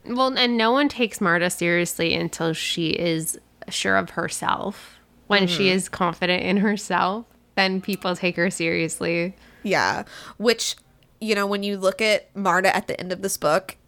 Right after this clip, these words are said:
Speaker 2: compared to Marta at the beginning of Path of Deceit, they're,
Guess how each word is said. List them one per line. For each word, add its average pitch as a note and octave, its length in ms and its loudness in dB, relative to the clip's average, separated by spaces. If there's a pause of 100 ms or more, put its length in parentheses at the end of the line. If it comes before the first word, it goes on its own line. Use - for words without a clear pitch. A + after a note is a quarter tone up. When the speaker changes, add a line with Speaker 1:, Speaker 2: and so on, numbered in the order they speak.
Speaker 2:
compared G#3 440 2
to G3+ 140 2
Marta E3+ 300 2
at D#3 160 0
the F3+ 80 2
beginning E3+ 400 -2
of F#3 80 -6
Path E3 260 0
of F3+ 140 -6
Deceit, F#3 640 -4 (640)
they're, F#3+ 640 2